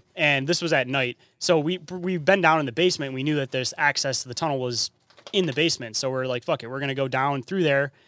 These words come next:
versus, uh, going into these weird little, like, bunker holes that were all over the, the location that you could also access the tunnels through. Uh, we decided to go down through this basement area. So we end up going down into the basement, and just like most things,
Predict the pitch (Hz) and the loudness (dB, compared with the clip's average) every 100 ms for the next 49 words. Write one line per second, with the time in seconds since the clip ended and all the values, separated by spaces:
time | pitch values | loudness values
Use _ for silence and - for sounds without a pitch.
0 | _ 135 151 131 139 135 127 127 151 139 | _ -4 -2 -2 -2 0 -2 -2 -2 -2
1 | 135 139 127 131 143 131 123 120 110 139 | -4 -8 -8 -6 -6 -4 -4 -6 -6 -6
2 | 143 156 139 151 147 143 127 123 127 135 | -4 -4 -4 -4 -2 -2 -2 -2 -2 -2
3 | 131 135 123 _ _ _ _ - 131 127 | -4 -6 -6 _ _ _ _ -2 0 0
4 | 127 156 151 131 120 139 123 143 147 143 | -4 -6 -4 -4 -4 -4 -2 -4 -6 -2
5 | 156 147 160 139 131 143 143 139 143 - | -2 0 0 0 0 -2 -2 -2 -4 -6
6 | 147 156 151 - 165 170 - - - - | -6 -6 -6 -4 -2 -2 -6 -20 -20 -20
7 | _ 139 135 151 185 143 139 127 131 127 | _ -2 0 0 0 0 -2 -2 -2 -2
8 | 127 113 139 117 - 160 131 120 - - | -4 -8 -8 -6 -2 0 -2 -10 -14 -16
9 | - _ _ _ - 180 160 151 151 185 | -20 _ _ _ 4 8 8 6 2 2
10 | 175 180 147 160 139 131 156 175 151 127 | 2 2 0 -2 0 2 4 2 -2 -2
11 | 131 120 120 113 - 127 123 117 117 147 | -2 -4 -6 -10 -8 -6 -6 -8 -6 -4
12 | 147 123 127 123 - 120 123 - | -4 -2 -2 -2 -4 -6 -6 -6